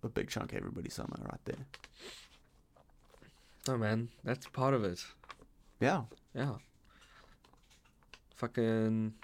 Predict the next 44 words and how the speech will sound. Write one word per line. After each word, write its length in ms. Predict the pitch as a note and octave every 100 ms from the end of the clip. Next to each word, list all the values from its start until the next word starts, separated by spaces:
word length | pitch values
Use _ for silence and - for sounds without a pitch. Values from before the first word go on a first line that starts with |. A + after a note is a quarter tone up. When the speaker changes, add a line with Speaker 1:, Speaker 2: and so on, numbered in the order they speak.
| -
Speaker 1:
Fiji. 640 | - D#3 D#3+ F3+ F3+ F3+ E3+ - -
Speaker 2:
Fiji's 460 | - B2 A#2 B2+ A#2
first, 280 | C3 A#2 -
man. 260 | G2+ G#2+
I 60 | G2
wanna 220 | A2+ B2
go 100 | C3
to 80 | C3+
Fiji 500 | C3+ C#3 B2+ C3+ C#3 C#3 -
and 160 | G#2+ G#2+
have 220 | A#2 A#2+
that 160 | A#2+ A#2
thirty-two 380 | A#2 A#2 B2
heat, 320 | A#2 A#2+ A#2 -
and 80 | G2
then 180 | G2+ C3 - - - - - -
it 60 | - -
must 180 | G2+ -
be 80 |
warmer 280 | G2 G2 G2+
here 200 | G2 E2+ -
by 80 | E2
the 80 | E2
time 160 | F2+ F#2+
I 60 |
get 160 | - -
back. 200 | - - -
Okay. 200 | - -
<laughs> 2500 | - - C#4+ - - E3 - F3 - A3+ G#3 A3+ G#3 G3 F3+ E3 D#3 F#3 G#3 A3+ G#3+ G3+ F3+ -
Speaker 1:
When 160 | F#3
do 60 | G#3
you 60 |
go 60 | G#3
to 60 | G#3
Fiji? 420 | A#3 F#3 A2 C#3 - - - -
How 80 | D#3
soon? 260 | E3 C3 - - - _ _ _ -
Speaker 2:
Fucking, 580 | - A2 A#2+ A#2+ A#2+ -
it's 140 | A2+
either 200 | - D#3
the 80 | F#3
twenty-fourth 480 | - D#3 C#3 A#2 B2+
or 60 | A#2
twenty-fifth 720 | A#2+ G#2+ - G2 - - -